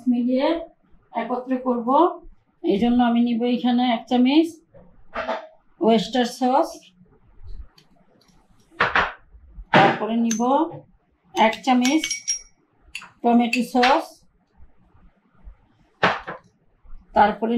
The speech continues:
নিব আমি মেয়োনিজ। মেয়োনিজটা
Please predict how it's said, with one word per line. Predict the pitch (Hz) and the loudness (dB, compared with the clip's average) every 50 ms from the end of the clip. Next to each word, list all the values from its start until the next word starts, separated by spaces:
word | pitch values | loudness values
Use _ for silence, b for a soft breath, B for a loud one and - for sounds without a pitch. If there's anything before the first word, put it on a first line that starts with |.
| 240 | 2
নিব | 233 240 220 254 262 240 | 2 2 2 2 2 2
আমি | 226 240 254 247 233 | 0 0 0 0 0
মেয়োনিজ। | 233 226 214 190 185 180 165 160 - - - - - - - - - - _ _ _ - - _ _ - - _ _ _ _ _ _ - - - _ - - - - - - - _ - - - - - - _ _ _ _ _ 185 - - _ _ _ _ _ _ _ _ _ _ _ _ _ _ | 0 0 0 2 2 2 2 0 -2 -6 -10 -18 -20 -20 -20 -20 -20 -20 _ _ _ -20 -20 _ _ -20 -20 _ _ _ _ _ _ -18 -18 -18 _ -14 -14 -14 -14 -16 -20 -20 _ -20 -20 -20 -20 -20 -20 _ _ _ _ _ -20 -20 -20 _ _ _ _ _ _ _ _ _ _ _ _ _ _
মেয়োনিজটা | - 208 214 226 233 233 233 233 226 - - | -4 -2 0 0 0 0 0 0 -2 -2 -2